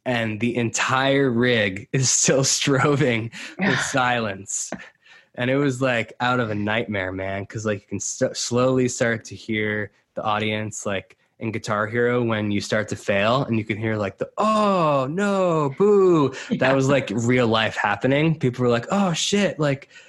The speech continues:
Speaker 1: the lights are literally strobing in my face and there's no music going on. What the fuck is going on?"
Speaker 2: <laughs>
Speaker 1: Um, and obviously when that happens,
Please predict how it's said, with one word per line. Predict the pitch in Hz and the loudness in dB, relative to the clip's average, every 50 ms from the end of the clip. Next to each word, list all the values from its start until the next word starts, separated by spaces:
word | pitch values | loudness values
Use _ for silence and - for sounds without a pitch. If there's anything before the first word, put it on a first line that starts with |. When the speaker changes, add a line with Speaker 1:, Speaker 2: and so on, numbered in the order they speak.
| _ _ _ _ | _ _ _ _
Speaker 1:
the | - | 0
lights | 147 170 185 185 180 | 2 4 4 4 4
are | 185 160 | 4 4
literally | 151 160 180 185 185 175 160 | 4 6 6 6 6 4 4
strobing | 156 - - 180 175 175 170 165 160 | 2 2 2 2 4 4 4 4 4
in | 160 | 4
my | 160 151 147 | 2 0 0
face | - - 180 175 165 143 - - | 0 0 0 2 0 0 -2 -4
and | 135 135 | -2 -2
there's | 139 135 127 131 | -2 0 0 0
no | 147 151 151 151 | 0 2 2 2
music | 147 151 160 156 143 131 - | 2 2 2 0 -2 -4 -2
going | - 127 120 117 117 | -2 -2 0 0 -2
on. | 117 110 107 113 110 | -2 -2 -4 -4 -6
What | 131 147 - | -6 -6 -6
the | - - | -8 -10
fuck | - 143 139 - | -16 -18 -18 -18
is | 139 | -16
going | 143 143 139 143 143 139 | -14 -12 -12 -10 -8 -6
on?" | 139 131 127 113 107 - | -4 -4 -4 -6 -6 -8
Speaker 2:
<laughs> | - - - - - - - - - - - - | -6 -6 -6 -6 -6 -8 -8 -6 -8 -8 -6 -4
Speaker 1:
Um, | 135 123 120 113 113 113 - - _ - | -2 -2 0 0 -2 -4 -6 -10 _ -6
and | 127 | -4
obviously | 120 127 131 127 120 - - 120 107 | -2 -2 0 -2 -2 -4 -4 -4 -4
when | 98 113 110 110 | -2 -2 -2 -2
that | 107 104 | -2 -2
happens, | 104 120 123 117 - 110 101 101 104 101 98 - - | -2 -2 -2 -2 -2 -2 -2 -2 -2 -2 -4 -8 -12